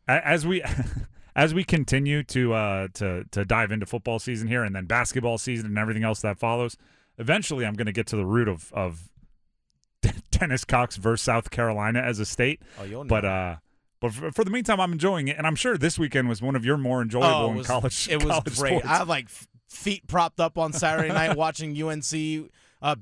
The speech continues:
Speaker 2: demolish South Carolina. My girlfriend, she's a huge Carolina fan, and that was there last night for Duke Clemson, which was just remarkable.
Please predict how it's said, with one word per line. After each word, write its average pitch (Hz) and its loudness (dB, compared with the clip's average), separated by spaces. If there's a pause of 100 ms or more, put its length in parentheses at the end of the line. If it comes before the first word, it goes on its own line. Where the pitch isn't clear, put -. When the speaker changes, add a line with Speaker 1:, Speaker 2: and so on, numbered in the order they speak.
(240)
Speaker 2:
demolish 151 0
South 151 -2
Carolina. 151 -2
My 139 -4
girlfriend, 143 -4
she's 135 -8
a 127 -12
huge 135 -8
Carolina 131 -6
fan, 135 -6 (280)
and 160 -2
that 165 4
was 151 -4
there 175 2
last 160 -2
night 165 2
for 156 -4
Duke 147 -4
Clemson, 160 -2
which 147 -6
was 139 -6
just 120 -8
remarkable. 139 -4